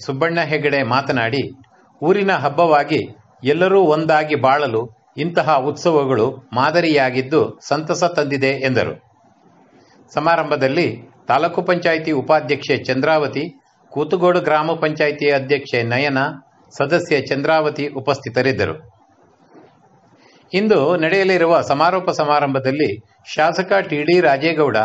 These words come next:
ಸಮಾರೋಪ ನುಡಿಗಳನ್ನಾಡಲಿದ್ದು, ಶ್ರೀಕಂಠ ಭಟ್ ಕಾರ್ಯಕ್ರಮದ ಅಧ್ಯಕ್ಷತೆ ವಹಿಸಲಿದ್ದಾರೆ.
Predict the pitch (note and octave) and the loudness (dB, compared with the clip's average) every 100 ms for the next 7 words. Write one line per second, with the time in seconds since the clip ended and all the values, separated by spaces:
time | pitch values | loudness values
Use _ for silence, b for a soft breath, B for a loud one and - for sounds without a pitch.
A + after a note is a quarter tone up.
0 | B2+ - _ - C3+ D3+ F3+ F#3 F3+ F3 | -2 -8 _ -6 -2 2 2 0 0 -2
1 | D3 D3 D3 D3 C3+ B2+ B2+ B2 A2+ C#3 | 0 0 0 0 0 0 0 -2 -2 -2
2 | - - b b - E3 E3+ F#3 F#3 D#3+ | -2 -6 b b -6 -2 0 -2 0 -2
3 | F3 - - - C#3 D#3 D#3 C#3+ C3+ C#3+ | -4 -8 -8 -2 -2 0 -2 0 0 0
4 | C3 B2+ D3 D3 C3 C#3 C#3+ D3 D3+ C3 | 0 -2 -2 -2 -6 -2 -2 0 -2 0
5 | G#2 E2+ | 0 -2